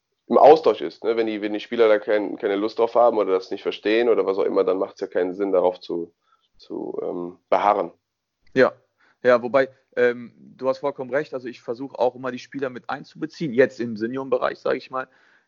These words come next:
Speaker 2: die Spieler mit einzubeziehen, ähm, wobei man, man ja auch da schnell merkt, ne? Kapieren sie es, kapieren sie es nicht, sind sie
Speaker 1: Mhm.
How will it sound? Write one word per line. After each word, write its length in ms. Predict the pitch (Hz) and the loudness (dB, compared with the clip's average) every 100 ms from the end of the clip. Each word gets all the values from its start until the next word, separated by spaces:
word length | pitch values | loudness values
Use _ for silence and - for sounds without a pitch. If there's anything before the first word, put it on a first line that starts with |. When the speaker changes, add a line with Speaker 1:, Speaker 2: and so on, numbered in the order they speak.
| - | -14
Speaker 2:
die 60 | |
Spieler 300 | 113 - 117 | -10 -4 -2
mit 180 | 117 - | -2 -2
einzubeziehen, 760 | 123 139 - 143 143 - 156 151 _ _ _ - | -6 -6 -8 -6 -6 -6 -6 -6 _ _ _ -6
ähm, 600 | - 120 117 117 117 110 _ _ _ _ _ _ _ _ | 0 2 2 -4 -8 -10 _ _ _ _ _ _ _ _
wobei 280 | - 113 127 | -8 2 4
man, 180 | 135 135 | 4 0
man 360 | - 127 131 120 | -2 -6 -6 -6
ja 240 | - 131 - | -2 -2 -2
auch 160 | - | -8
da 240 | - 127 135 | -2 0 0
schnell 280 | - 117 | -4 -8
merkt, 360 | 107 104 101 - | -6 -8 -10 -10
ne? 400 | 120 127 107 - | -10 -10 -12 -18
Kapieren 300 | - 107 127 | -18 -12 -10
sie 60 | 117 | -10
es, 100 | 107 | -10
kapieren 280 | - - 120 | -8 -6 -8
sie 60 | |
es 120 | 107 - | -10 -6
nicht, 220 | 127 113 | -4 -4
sind 180 | 120 | -10
sie 60 | |
Speaker 1:
Mhm. 40 | - | -2